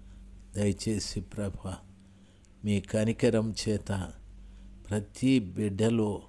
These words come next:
గొప్ప మార్పును కలిగించండి. వాక్యాన్ని విని అనేకులకి వాక్యాన్ని పంపునట్లుగా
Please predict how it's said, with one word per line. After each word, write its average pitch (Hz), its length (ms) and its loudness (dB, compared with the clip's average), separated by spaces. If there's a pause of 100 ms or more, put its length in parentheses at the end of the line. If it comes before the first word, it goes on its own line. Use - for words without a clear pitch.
(440)
గొప్ప 113 360 -2
మార్పును 107 640 0
కలిగించండి. 98 960 -2 (880)
వాక్యాన్ని 101 580 2
విని 101 400 2 (320)
అనేకులకి 113 880 2
వాక్యాన్ని 98 800 -2
పంపునట్లుగా 101 1080 -4